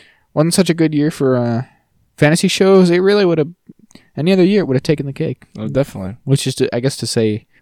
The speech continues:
Speaker 1: if it didn't have any competition, but still.
Speaker 2: Yeah, if no other show had come out, <laughs> it would have won in a landslide.
Speaker 1: I still think I might give it the edge over, uh, Lord of the Rings, honestly.
Speaker 2: I guess it was more interesting episode per episode.
Speaker 1: Honestly, it might have been.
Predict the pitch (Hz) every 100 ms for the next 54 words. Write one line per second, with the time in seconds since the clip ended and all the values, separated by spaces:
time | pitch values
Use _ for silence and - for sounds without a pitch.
0 | _ - 110 107 113 117 101 90 - 101
1 | - 107 - 95 107 _ - 95 - 85
2 | - _ - 117 98 110 131 143 127 123
3 | 113 123 113 - 113 104 95 92 - -
4 | - 120 120 117 117 113 107 101 101 185
5 | 98 95 - 95 85 80 - _ _ _
6 | - - - 440 392 349 233 233 233 226
7 | 202 190 175 143 123 120 117 110 107 107
8 | _ _ _ - 139 120 113 110 104 117
9 | 107 95 98 - _ - - - 127 160
10 | 196 180 143 - - 123 120 117 110 104
11 | 104 110 - 110 104 - 101 - 107 -
12 | 101 - _ - 151 185 170 127 160 170
13 | 202 147 85